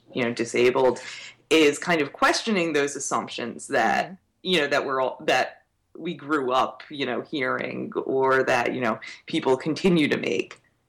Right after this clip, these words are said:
Speaker 1: You know, growing up, like, you know, I, I wanna be clear that, like, y-, you know, I was, I was very lucky. My parents loved me. They took me to the doctor. Uh, you know, we had the resources for that. But,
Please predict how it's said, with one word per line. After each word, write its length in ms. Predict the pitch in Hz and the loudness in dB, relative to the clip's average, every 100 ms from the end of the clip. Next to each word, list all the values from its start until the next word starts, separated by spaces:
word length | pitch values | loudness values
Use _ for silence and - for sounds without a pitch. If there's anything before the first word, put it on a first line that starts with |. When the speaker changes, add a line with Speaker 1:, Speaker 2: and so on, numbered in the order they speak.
| _ | _
Speaker 1:
You 120 | - 214 | -10 -8
know, 100 | 208 | -8
growing 480 | 247 262 254 240 196 | -2 2 2 2 2
up, 380 | 139 151 - - | 2 2 0 -6
like, 580 | 160 147 139 135 - - _ _ - - | -2 0 0 -4 -16 -20 _ _ -10 -4
you 160 | 175 175 | 0 2
know, 80 | |
I, 200 | 156 170 | 4 4
I 160 | 165 190 | 2 2
wanna 280 | 196 220 196 | 2 0 0
be 140 | 156 | -4
clear 260 | 156 165 147 | -6 -6 -2
that, 140 | 139 | -2
like, 300 | 107 139 - - | 0 -2 -4 -4
y-, 260 | 160 147 - | -2 -2 -6
you 180 | 160 | -6
know, 120 | 135 131 | -2 0
I 200 | 131 131 | 0 0
was, 360 | 127 123 - _ _ _ _ _ _ _ _ - - | -2 -6 -14 _ _ _ _ _ _ _ _ -16 -2
I 100 | 160 | 0
was 80 | 165 | 2
very 180 | 165 151 | 2 2
lucky. 360 | 156 151 147 | 2 0 -4
My 140 | 131 131 | -6 -6
parents 400 | - 139 127 165 | -6 -6 -4 0
loved 280 | 151 139 | 2 2
me. 200 | 139 135 | -4 -6
They 140 | 127 117 | -4 -6
took 200 | - - | -6 -6
me 100 | 139 | -2
to 100 | 139 | -2
the 80 | 143 | -2
doctor. 1000 | 143 165 160 - 151 147 143 135 131 - | 0 2 2 0 -2 2 2 0 -2 -2
Uh, 40 | - | -4
you 180 | 139 139 | -4 -2
know, 120 | 123 | -2
we 100 | 131 | 0
had 120 | 135 | 0
the 80 | 143 | 0
resources 680 | 156 170 - 151 156 147 139 | -2 -2 0 -2 0 -4 -2
for 160 | 160 | 0
that. 400 | 143 143 139 - - - - - - | 2 2 2 0 -8 -20 -20 -18 -2
But, 520 | 170 143 156 123 - | 2 4 4 2 -2